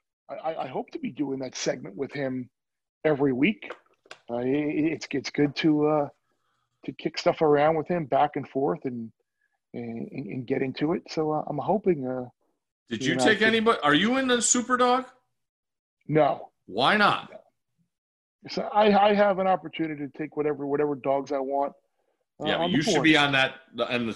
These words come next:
Speaker 2: on the
Speaker 1: Nah.
Speaker 2: standings. Was
Speaker 1: Nah,
Speaker 2: Reese
Speaker 1: that's
Speaker 2: the only one to win?
Speaker 1: No, I think everyone, I think everyone won except for Kirk.
Speaker 2: Oh, who did he take?
Speaker 1: Um,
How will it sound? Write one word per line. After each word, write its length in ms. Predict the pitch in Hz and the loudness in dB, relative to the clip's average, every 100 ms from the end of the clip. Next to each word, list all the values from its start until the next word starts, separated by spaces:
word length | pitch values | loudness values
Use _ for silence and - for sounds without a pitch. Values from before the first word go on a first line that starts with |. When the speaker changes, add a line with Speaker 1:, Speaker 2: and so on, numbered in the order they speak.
| - | -6
Speaker 2:
on 80 | 123 | 0
the 60 | 143 | 4
Speaker 1:
Nah. 180 | 143 | 6
Speaker 2:
standings. 500 | 147 135 104 78 - - - _ _ - _ 107 | 6 4 2 -4 -12 -20 -20 _ _ -20 _ -6
Was 300 | 135 127 120 | -4 -4 0
Speaker 1:
Nah, 80 | 151 | 2
Speaker 2:
Reese 160 | 180 | 4
Speaker 1:
that's 80 | 151 | 2
Speaker 2:
the 80 | 196 | 4
only 200 | 196 190 | 4 4
one 120 | 190 | 2
to 80 | 170 | 2
win? 340 | 160 202 220 - _ - - _ _ _ _ _ _ | 2 2 0 -8 _ -20 -20 _ _ _ _ _ _
Speaker 1:
No, 360 | 147 147 185 233 | -12 0 4 4
I 100 | 180 | 4
think 280 | 190 220 220 | 4 2 4
everyone, 320 | 208 233 202 | 2 4 2
I 40 | |
think 180 | 180 240 214 | 0 -4 -4
everyone 680 | 202 240 220 220 208 160 147 | -4 -2 -2 -4 -4 -6 -4
won 280 | 180 208 | -2 -2
except 400 | 156 - 202 - | -4 -10 -10 -10
for 100 | - - | -14 -18
Kirk. 320 | - 220 - _ _ _ _ _ _ _ - | -12 -12 -12 _ _ _ _ _ _ _ -16
Speaker 2:
Oh, 280 | 120 180 - | -12 -12 -12
who 140 | 117 151 | -10 -6
did 100 | 254 | -6
he 80 | |
take? 280 | - 82 - _ _ _ _ _ _ _ _ _ - | -4 -8 -8 _ _ _ _ _ _ _ _ _ -14
Speaker 1:
Um, 840 | 139 156 151 156 165 156 151 147 | -8 -6 -4 -4 -6 -8 -12 -14